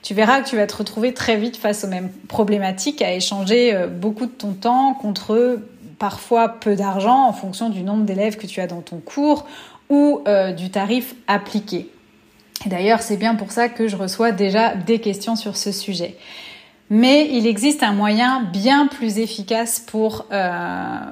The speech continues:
pour passer à autre chose, pour dire au revoir à tout cela et pour aller vers un business de yoga rentable. Et ce moyen, c'est de créer ton offre de yoga en ligne.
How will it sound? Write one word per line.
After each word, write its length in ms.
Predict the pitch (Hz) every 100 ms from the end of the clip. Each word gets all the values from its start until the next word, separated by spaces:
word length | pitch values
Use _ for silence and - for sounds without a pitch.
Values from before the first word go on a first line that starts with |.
| -
pour 180 | - 190
passer 320 | 220 196 277
à 60 | 240
autre 240 | 208 -
chose, 380 | 202 220 240 240
pour 240 | - 175
dire 220 | - 233 214
au 80 |
revoir 280 | 190 180 220
à 80 | 202
tout 200 | 190 180
cela 480 | - 202 202 220 - -
et 340 | 214 233 226 - -
pour 260 | - 240 220
aller 420 | 196 202 220 214
vers 260 | 180 190 220
un 120 | 208
business 360 | 180 175 202 196
de 80 | 190
yoga 360 | 185 180 214
rentable. 760 | 196 156 202 190 185 180 208 214 - - - 190
Et 80 |
ce 240 | 208 - 233
moyen, 840 | 208 214 240 254 220 202 202 208 -
c'est 260 | - 220
de 140 | 190 196
créer 800 | 190 - 233 220 196 208 202 -
ton 280 | 208 202 202
offre 400 | 214 214 - 190
de 120 | 190
yoga 440 | 185 185 196 202
en 100 | 185
ligne. 500 | 185 180 208 185 -